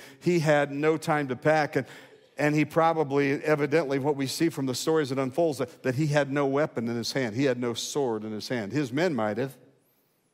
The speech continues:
but he didn't. He had to flee under the cover of darkness. This champion, this mighty man of valor. In other words, David didn't just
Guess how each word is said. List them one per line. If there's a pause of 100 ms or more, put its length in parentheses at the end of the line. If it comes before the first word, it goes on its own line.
(220)
but
he
didn't.
He
had
to
flee
under
the
cover (180)
of
darkness. (640)
This
champion, (600)
this
mighty
man
of
valor. (4000)
In
other
words,
David
didn't
just